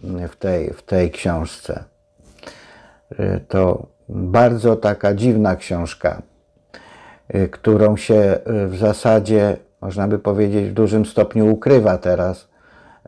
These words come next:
y, przed ludźmi, żeby nawet jej, żeby jej nie, nie czytali. Ale nawet ta książka mówiła, że finał Objawienia już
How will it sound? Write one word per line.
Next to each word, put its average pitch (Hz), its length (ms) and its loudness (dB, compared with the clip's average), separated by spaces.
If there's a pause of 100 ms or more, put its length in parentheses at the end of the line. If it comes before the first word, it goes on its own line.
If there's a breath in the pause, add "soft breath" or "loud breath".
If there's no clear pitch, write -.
(160)
y, 87 40 -6
przed 107 280 2
ludźmi, 107 500 2
żeby 95 380 0
nawet 90 360 0
jej, 92 320 -2 (360)
żeby 92 260 0
jej 92 200 2
nie, 95 300 0 (140)
nie 107 280 0
czytali. 82 420 -6 (280 loud breath)
Ale 131 200 4
nawet 160 260 4
ta 202 120 4
książka 127 380 0
mówiła, 92 380 -2
że 85 140 -6
finał 165 500 2
Objawienia 117 580 2
już 135 560 2